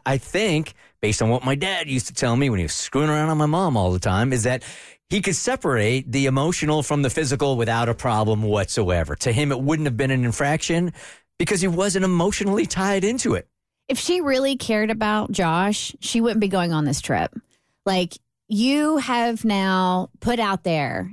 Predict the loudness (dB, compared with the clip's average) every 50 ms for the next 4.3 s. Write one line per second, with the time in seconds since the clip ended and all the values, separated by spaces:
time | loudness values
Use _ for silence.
0 | -12 _ -4 -2 -2 0 0 0 0 0 0 0 0 0 0 0 0 0 0 0
1 | -2 -2 -2 -2 -2 0 0 -2 -2 -2 -2 -2 -2 0 0 2 2 2 0 0
2 | -2 -2 -2 -2 -2 0 0 -2 -2 -2 -2 -2 0 0 2 2 2 0 0 -2
3 | 0 0 0 2 2 0 0 -2 -2 -2 -2 -2 -4 -4 -4 -4 -4 -4 -2 -2
4 | 0 0 0 -2 -2